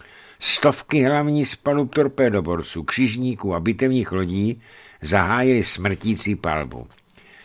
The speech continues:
Jeden z poškozených japonských letan-, letounů narazil na bok Indiany na čáře ponoru,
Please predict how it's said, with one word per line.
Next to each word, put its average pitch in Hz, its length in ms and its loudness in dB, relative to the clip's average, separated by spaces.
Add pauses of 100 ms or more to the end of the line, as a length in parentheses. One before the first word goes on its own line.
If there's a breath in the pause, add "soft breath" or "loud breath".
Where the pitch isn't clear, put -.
(100)
Jeden 117 280 2
z - 80 -4
poškozených 147 760 0
japonských 131 580 -2
letan-, 120 460 -4
letounů 98 720 0 (280 soft breath)
narazil 117 580 2
na 135 140 2
bok 123 240 -2
Indiany 92 800 0
na 107 160 -2
čáře 113 400 0
ponoru, 87 640 -4